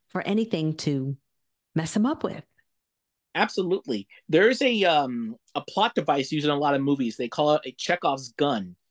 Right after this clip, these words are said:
Speaker 2: It's when they show you something early in the story and it turns up later. 'Cause one of the things he would do with the bodies is he would have that canister of liquid nitrogen. And the first thing I thought of, "Grab that can, you could use it to, to hurt him."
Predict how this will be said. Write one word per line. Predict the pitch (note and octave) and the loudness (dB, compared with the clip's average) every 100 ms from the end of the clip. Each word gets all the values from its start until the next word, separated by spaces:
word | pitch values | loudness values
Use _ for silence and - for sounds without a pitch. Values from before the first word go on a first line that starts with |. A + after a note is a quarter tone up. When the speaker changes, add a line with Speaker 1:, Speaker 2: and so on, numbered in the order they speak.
| _ _ | _ _
Speaker 2:
It's | D#3 D#3+ | -2 0
when | G3+ | 4
they | G#3+ | 4
show | G3 - G3+ | 2 2 2
you | A#3 | 2
something | A3+ G#3 G#3+ _ - A3 A3 G#3+ | -2 -2 -2 _ -4 -2 -2 -4
early | D3 E3+ G3 | -2 0 0
in | |
the | E3+ | -4
story | - F#3+ G#3 F#3 F#3 _ D#3 | -4 -2 0 -2 -4 _ -2
and | D#3+ | -2
it | - | 0
turns | G3 F#3 | -2 0
up | F3 D#3+ | -2 2
later. | E3 C#3 G2+ _ _ _ - | 2 2 -4 _ _ _ -4
'Cause | D#3+ | -2
one | D3 F#3+ | 2 4
of | |
the | A3+ | 4
things | A3+ A3+ - | 4 0 2
he | G#3+ | 0
would | E3+ | 0
do | F#3 | 2
with | F#3 | 2
the | E3+ | 2
bodies | D3 F#3 A3+ F#3+ | 0 2 2 0
is | C#3+ | -4
he | D3 E3+ | -8 -6
would | F3 | -2
have | F#3 | -2
that | D#3+ - | -2 -8
canister | - G3 A3 - - A2 F#2+ - | -6 -4 -4 -6 -10 -10 -10 -8
of | B2 | -2
liquid | C#3 E3+ E3+ D3+ | 2 4 4 2
nitrogen. | G3 A#3 D3+ A#2+ A2 _ _ _ - | 0 0 0 2 0 _ _ _ -2
And | E3 | 0
the | F#3 | 4
first | A#3 A#3+ | 4 4
thing | A#3+ | 2
I | G3+ - | 0 0
thought | A3+ A3 | 0 2
of, | F#3+ - _ _ - _ _ _ _ - | 0 -2 _ _ -20 _ _ _ _ -2
"Grab | A3 D#4 | 2 2
that | D4+ C#4+ - | 2 0 -4
can, | - D4+ D#4 B3+ | -8 -6 -6 -6
you | A3+ | -6
could | C#4 A3+ | -6 0
use | D4+ D4 | 0 0
it | - | -2
to, | C4 A#3+ G3+ _ _ _ _ D3 _ _ - | 0 0 -2 _ _ _ _ -20 _ _ -2
to | G#3+ | 0
hurt | E3 C#4+ D4+ | 2 2 2
him." | B3 F3+ B2 | 0 0 -2